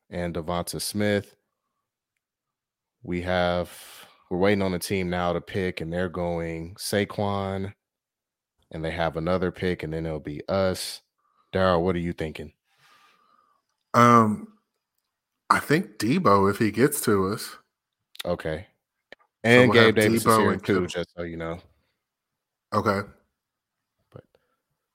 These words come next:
Speaker 1: but yeah, I do like Deebo
Speaker 2: Yeah.
Speaker 1: here as well.
Speaker 2: Yeah.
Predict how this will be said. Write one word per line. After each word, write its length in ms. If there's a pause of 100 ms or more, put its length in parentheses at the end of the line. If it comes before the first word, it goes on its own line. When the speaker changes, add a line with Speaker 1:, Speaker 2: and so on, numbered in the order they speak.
(2500)
Speaker 1:
but 80
yeah, 180
I 40
do 180
like 260
Deebo 180
Speaker 2:
Yeah. 200
Speaker 1:
here 240
as 160
well. 280 (1200)
Speaker 2:
Yeah. 300